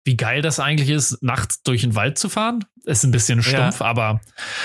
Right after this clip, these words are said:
Speaker 1: war ganz cool. Ich war nur ein bisschen zu kalt angezogen, aber ja, also war sehr spaßig.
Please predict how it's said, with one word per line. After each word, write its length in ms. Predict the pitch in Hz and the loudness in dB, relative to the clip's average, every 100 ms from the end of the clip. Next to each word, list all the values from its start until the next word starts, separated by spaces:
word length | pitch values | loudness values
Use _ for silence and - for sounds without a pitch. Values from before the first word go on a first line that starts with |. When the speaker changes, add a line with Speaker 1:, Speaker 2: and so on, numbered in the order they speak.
| - - | -8 -4
Speaker 1:
war 160 | 123 | -2
ganz 240 | 120 117 - - | 0 -2 -2 0
cool. 240 | 165 208 | 0 0
Ich 140 | 127 | -2
war 100 | 131 | 0
nur 120 | 127 131 | 2 2
ein 40 | |
bisschen 260 | 127 135 120 | 2 2 0
zu 140 | 113 | 0
kalt 260 | - 113 101 | 0 0 0
angezogen, 560 | 113 127 - 131 135 | 0 0 0 0 0
aber 680 | - 113 117 110 107 107 117 _ _ _ _ - | 0 0 0 2 2 2 0 _ _ _ _ -4
ja, 320 | 120 104 160 - | -2 -2 -4 -4
also 300 | 120 123 117 | 0 0 2
war 300 | 120 107 104 | 0 0 0
sehr 140 | 117 | 0
spaßig. 600 | 110 - 104 107 165 - | 0 0 -2 0 -2 -4